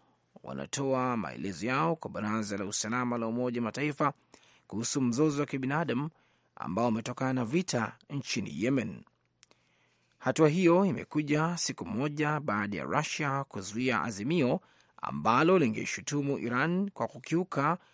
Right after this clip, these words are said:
marufuku ya silaha dhidi ya waasi wa Kihudhi nchini Yemen. Katika upigaji kura wa jana Jumatatu, Russia ilitumia kura yake ya turufu dhidi ya rasimu ambayo iliandikwa na Uingereza.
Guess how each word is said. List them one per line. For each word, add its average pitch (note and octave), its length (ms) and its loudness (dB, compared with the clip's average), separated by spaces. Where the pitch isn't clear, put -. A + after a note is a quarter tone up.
marufuku D#3+ 500 2
ya A#2 80 0
silaha B2 520 0
dhidi A#2+ 280 0
ya C3 60 6
waasi C3 400 2
wa C#3+ 40 -4
Kihudhi D3+ 460 2
nchini F#2 480 -6
Yemen. A2 320 -2
Katika A#2 280 4
upigaji C#3 340 4
kura D#3+ 260 6
wa D3+ 120 8
jana D3 280 4
Jumatatu, B2+ 800 0
Russia E3 560 2
ilitumia C3+ 440 0
kura G#2 260 -6
yake C3 300 0
ya - 60 -4
turufu C#3 480 -4
dhidi C#3+ 260 2
ya C#3+ 60 6
rasimu D#3+ 580 2
ambayo A2 360 0
iliandikwa C3+ 520 0
na C3+ 80 -2
Uingereza. A#2 680 -4